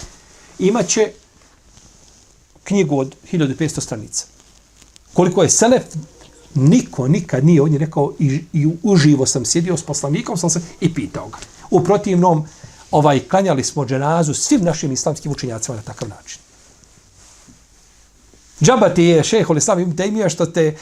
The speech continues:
je Dunjaluk volio, Imam Ahmed, Ebu Hanife i Malik i Šafi i ostali učenjaci što ste bili, živjeli i lomili se fik i čuvali sunnet poslanika, sallallahu alejhi ve selleme.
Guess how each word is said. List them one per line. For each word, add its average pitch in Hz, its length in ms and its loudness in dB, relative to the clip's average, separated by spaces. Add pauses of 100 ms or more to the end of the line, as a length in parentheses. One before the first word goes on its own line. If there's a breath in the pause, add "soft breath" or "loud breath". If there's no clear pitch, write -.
(140 loud breath)
je 170 80 -2
Dunjaluk 170 420 2
volio, 185 240 2
Imam 180 260 0
Ahmed, 180 340 -2
Ebu 165 200 -2
Hanife 180 420 -2
i 160 40 0
Malik 196 340 0
i 170 60 0
Šafi 226 340 0
i 202 60 -2
ostali 220 300 0
učenjaci 226 420 -4
što 202 140 -6
ste 196 140 -4
bili, 233 260 -2
živjeli 247 380 2 (200 loud breath)
i 214 100 4
lomili 285 420 4
se 254 180 2 (100)
fik 302 260 0 (160 loud breath)
i 214 100 2
čuvali 294 340 4
sunnet 294 340 2
poslanika, 254 520 -2
sallallahu 254 260 -2
alejhi 277 100 -2
ve 277 60 -8
selleme. - 160 -20